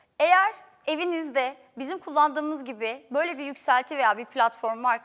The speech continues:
varsa kullanabilirsiniz. Eğer yoksa da mühim değil, hoca arkadaşlarım gibi olduğunuz yerde bize katılabilirsiniz. Ve başlıyoruz.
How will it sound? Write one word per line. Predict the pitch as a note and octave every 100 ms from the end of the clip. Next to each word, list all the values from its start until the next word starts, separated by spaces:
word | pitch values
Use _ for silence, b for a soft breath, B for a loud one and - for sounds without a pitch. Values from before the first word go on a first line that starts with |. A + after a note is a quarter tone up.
| - -
varsa | C4+ D4 -
kullanabilirsiniz. | C#4+ A#3+ A#3 A#3+ A#3+ D4 D4 D#4 E4 E4 b b _ -
Eğer | F#4 F4+ D#4+ - -
yoksa | E4 F4+ - B3
da |
mühim | B3+ A#3+ A#3 A#3
değil, | D4 F#4
hoca | D#4 E4
arkadaşlarım | D4 C4 A#3+ A3+ - G#3+ G#3
gibi | G3+ A#3+ G#4+ b b b _
olduğunuz | B3+ B3+ D4+ G4+ C#4+
yerde | B3 A#3+ B3+
bize | B3
katılabilirsiniz. | B3+ A#3 A#3 A#3+ G#3+ G3 - F#3+ F3+ - b b _
Ve | D#4+ F4
başlıyoruz. | D4 B3+ - G#3 E3+ - -